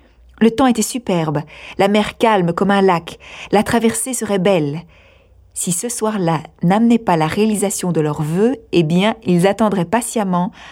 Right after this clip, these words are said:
après s'être installés sur l'île. Là, le rideau serait levé, du moins,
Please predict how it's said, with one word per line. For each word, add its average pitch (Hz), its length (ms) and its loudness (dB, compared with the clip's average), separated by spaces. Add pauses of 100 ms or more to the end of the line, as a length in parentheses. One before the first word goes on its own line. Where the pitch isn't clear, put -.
(220)
après 180 260 -2
s'être 180 300 -4
installés 175 420 0
sur 170 240 -6
l'île. 143 360 -8 (1080)
Là, 247 300 4 (760)
le 190 120 6
rideau 202 360 4
serait 208 240 -2
levé, 202 340 2
du 160 160 -2
moins, 214 320 4